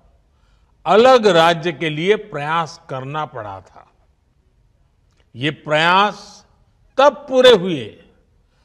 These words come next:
जब केंद्र में श्रद्धेय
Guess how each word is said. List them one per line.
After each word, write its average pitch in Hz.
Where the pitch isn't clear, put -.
जब 139
केंद्र 208
में 147
श्रद्धेय 156